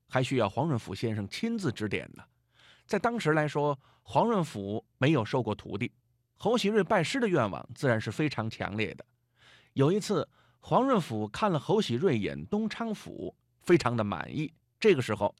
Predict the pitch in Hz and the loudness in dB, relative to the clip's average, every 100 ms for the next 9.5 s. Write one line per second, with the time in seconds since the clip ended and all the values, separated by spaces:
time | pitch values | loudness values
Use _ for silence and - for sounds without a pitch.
0 | _ - 247 240 233 - 214 190 160 131 | _ 2 2 2 -2 0 0 -2 -2 -2
1 | 110 123 180 208 196 196 - 175 143 151 | -2 -2 -2 -2 0 -4 -2 -2 0 0
2 | 143 127 _ _ _ - 104 107 98 - | 0 -2 _ _ _ -6 -4 -2 -2 -6
3 | _ _ _ - 156 175 185 156 135 _ | _ _ _ -4 -2 0 0 0 -2 _
4 | _ _ - 156 131 98 95 104 107 104 | _ _ -4 -2 2 0 2 0 0 -4
5 | _ _ - - 254 185 131 156 190 175 | _ _ -10 2 2 2 0 -2 -2 -4
6 | - _ _ _ _ - _ 175 233 208 | -6 _ _ _ _ -20 _ 0 2 0
7 | 139 123 175 175 151 110 190 156 151 143 | 0 -2 0 0 0 2 2 4 2 2
8 | 120 - 107 110 120 120 - _ - - | 0 2 -2 0 0 0 -2 _ -12 -6
9 | 233 165 107 87 | 2 2 2 -4